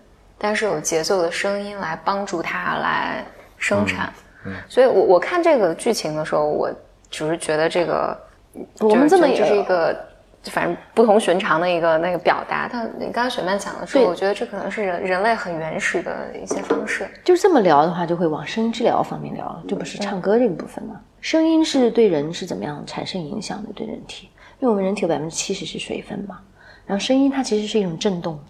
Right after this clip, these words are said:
Speaker 3: 波，波幅，一个振动的频率，所以它就是可以，如果我现-，比如说我现在摆一口波在你面前，然后在波里面有水，然后我去磨这个波，那波会发出声音，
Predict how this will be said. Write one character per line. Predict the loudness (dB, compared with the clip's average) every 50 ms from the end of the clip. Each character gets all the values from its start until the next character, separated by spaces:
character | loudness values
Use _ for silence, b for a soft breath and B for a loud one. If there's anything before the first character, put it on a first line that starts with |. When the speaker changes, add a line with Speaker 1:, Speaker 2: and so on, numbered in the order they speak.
| -20 _ 2
Speaker 3:
波， | 4 4 4 2 -2 -4 2
波 | 4 6 6 6
幅， | 4 0 -8 -8 -8 -8 -10 -14 _ _ _ _ _ _ _ _ _ _ -8
一 | -6 -6
个 | -2
振 | 0 0 0 0
动 | 0 -2 -2
的 | -4 -4
频 | -6 -8 -8 -6 -4 -2
率， | -2 -2 -4 -6 -12 -20 b b b b b b b b _ -10
所 | -2 2 4
以 | 4 4 4
它 | 2 2 0 2
就 | 4 2 2
是 | 2 2
可 | 0 0 2 2 2
以， | 2 2 -2 -4 -6 -10 -14 _ _ _ _ _ _ _ _ _
如 | 0 2 6
果 | 6 6
我 | 6 6
现-， | 2 0 -4 -4
比 | -2 -2
如 | 0
说 | 0 0
我 | -2
现 | -2 -2
在 | -2 -2
摆 | -2 -2 -2 -2
一 | -4
口 | -6 -8 -10 -10 -12 _ _
波 | -6 -4 -2 -2 -2 -4 -4
在 | -4 -6
你 | -6 -8 -8
面 | -8 -10 -10 -10
前， | -12 -16 -16 -20 -20 b b b b b b b b b b
然 | -8 -6 -6
后 | -4 -4
在 | -4 -6
波 | -4 -4 -4 -4
里 | -4
面 | -6 -6 -6
有 | -6 -6 -4
水， | -4 -4 -2 -2 -4 -4 -6 -8 -14 -20 -20 B B B B B B B B
然 | -8 -4 -2
后 | -2
我 | -2 -2
去 | -2 -2
磨 | -2 0 2 2 2 2
这 | 0 0 -2
个 | -2
波， | -2 0 0 2 2 0
那 | -2
波 | 0 2 2 2
会 | 2 -2 -8
发 | -8 -10 -10
出 | -10 -10
声 | -10 -10 -10 -8 -8 -10
音， | -10 -12